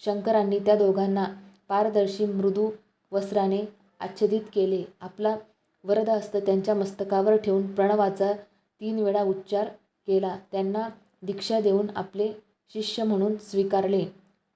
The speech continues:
गुरुदक्षिणा म्हणून त्या दोघांनी स्वतःलाच शिवचरणी समर्पित केले. ते हात जोडून उभे राहिले आणि भक्तिभावाने भगवान शंकराची स्तुती करू लागले."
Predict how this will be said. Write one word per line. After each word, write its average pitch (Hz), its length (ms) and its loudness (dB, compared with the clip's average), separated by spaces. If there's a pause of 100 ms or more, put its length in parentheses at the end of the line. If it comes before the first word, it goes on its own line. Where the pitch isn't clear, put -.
(140)
गुरुदक्षिणा 214 600 0
म्हणून 202 280 2
त्या 208 180 4
दोघांनी 202 500 2
स्वतःलाच 208 640 0 (600)
शिवचरणी 208 440 0
समर्पित 196 480 0 (120)
केले. 190 300 0 (480)
ते 208 40 0
हात 208 300 0
जोडून 202 260 4
उभे 196 260 6
राहिले 190 380 0 (380)
आणि 208 260 -4
भक्तिभावाने 196 720 -2
भगवान 196 380 0
शंकराची 180 520 -2
स्तुती 196 320 -4
करू 202 260 2
लागले." 185 380 0